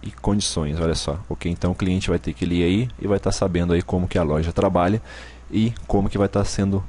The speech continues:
é, processado o pedido e também quanto tempo ele vai tá aguardando, quais são os prazos e tudo mais, ok? E olha só, se ele clicar aqui em finalizar a compra sem marcar aqui que ele concorda com os termos, olha só.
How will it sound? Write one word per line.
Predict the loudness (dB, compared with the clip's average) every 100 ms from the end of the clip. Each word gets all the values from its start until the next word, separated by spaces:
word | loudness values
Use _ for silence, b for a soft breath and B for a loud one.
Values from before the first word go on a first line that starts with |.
| B B -8
é, | -2 0 2
processado | 0 2 2 0 2 2 2 0
o | 0
pedido | 0 0 2 2 0 0
e | -2
também | 0 2 2 0
quanto | 0 0 0
tempo | 0 0 2
ele |
vai | 2 2
tá | 0
aguardando, | 2 2 4 4 4
quais | 2 2
são | 2
os | 0 2
prazos | 2 4 2 0 -2
e | 0
tudo | 2 2
mais, | 2 0 0
ok? | 0 2 2 0 B B -2
E | 2
olha | 4
só, | 4 2 2
se | 2
ele | 0
clicar | 0 2 0
aqui | 0 0
em | 0
finalizar | 0 2 4 4 4
a | 2
compra | 0 0 2 2
sem | 2 2 2
marcar | 4 2 2 0
aqui | 0 -4
que | -4
ele | -2
concorda | 0 0 2 2 2 0
com | -2
os | -4
termos, | 0 2 2 -2 -2
olha | 0 2
só. | 2 -2